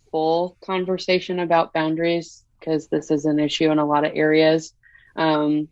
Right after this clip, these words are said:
and so I had that and they were super understanding. It was very emotional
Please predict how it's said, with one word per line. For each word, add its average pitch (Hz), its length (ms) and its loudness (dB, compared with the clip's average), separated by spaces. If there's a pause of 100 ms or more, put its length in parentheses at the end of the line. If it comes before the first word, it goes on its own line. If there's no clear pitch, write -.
(100)
and 160 220 -2
so 160 220 2
I 156 120 4
had 151 260 -2
that 160 280 2
and 151 120 -6
they 156 80 -4
were 151 120 -6
super 151 340 -4
understanding. 185 720 2
It 170 120 -2
was 147 180 -8
very 156 280 -4
emotional 151 720 0